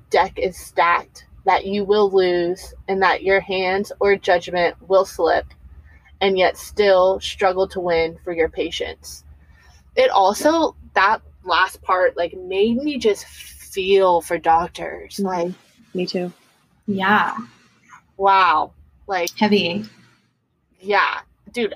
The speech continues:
Speaker 1: I, I couldn't do it. There's no way. One person act, like, I did one thing and someone died, I'd be done. I'd be like,
Speaker 2: Mm-hmm.
Speaker 1: "Uh, this isn't for me."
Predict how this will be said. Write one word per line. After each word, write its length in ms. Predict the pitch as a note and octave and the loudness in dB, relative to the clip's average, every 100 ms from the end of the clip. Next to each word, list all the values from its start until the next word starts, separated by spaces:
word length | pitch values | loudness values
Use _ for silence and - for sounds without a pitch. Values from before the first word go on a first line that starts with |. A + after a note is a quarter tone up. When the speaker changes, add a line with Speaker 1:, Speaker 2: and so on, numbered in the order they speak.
| - | -4
Speaker 1:
I, 340 | E3+ C4+ E4 A#3 _ _ - | 0 0 -2 -8 _ _ -2
I 100 | C#4+ | -2
couldn't 300 | F4+ C4+ F#3 | -2 -4 -6
do 100 | - | -6
it. 200 | D3+ C4+ _ | -6 -6 _
There's 220 | C4+ C#4+ | -2 -2
no 160 | C#4+ D4+ | 0 2
way. 260 | E4 A3 - | 2 0 -4
One 360 | F#3 A#3 C#4 D4+ | 0 2 2 0
person 640 | C4 B3 D4+ D4+ D4+ - _ _ | -2 -2 -4 -2 -4 -8 _ _
act, 280 | A3+ A3+ _ | 0 0 _
like, 260 | G#3 F#3+ - _ - - _ _ - | -4 -4 -12 _ -20 -20 _ _ 0
I 140 | A3 | 0
did 180 | A#3+ A#3+ | 2 -2
one 420 | F#3 F3+ G3+ A3 | -4 0 2 2
thing 240 | A#3 A3+ A#3 | 0 0 -2
and 100 | A3+ | 0
someone 320 | B3 A#3+ A#3+ | 0 0 2
died, 280 | A#3+ B3 B3+ | 4 2 2
I'd 140 | - G#3+ | -2 -2
be 120 | A#3+ | -4
done. 440 | - A3 C#4 - - _ | 0 0 0 -2 -12 _
I'd 180 | G#3+ B3 | 0 0
be 100 | B3 | 2
like, 180 | C#4 A3 | 2 2
Speaker 2:
Mm-hmm. 100 | G3 | 0
Speaker 1:
"Uh, 180 | G3+ F#3+ | 0 0
this 400 | F3+ _ _ - | -2 _ _ -10
isn't 120 | A3 | -8
for 120 | - F3 | -4 -4
me." 240 | E3+ F3 | -4 -12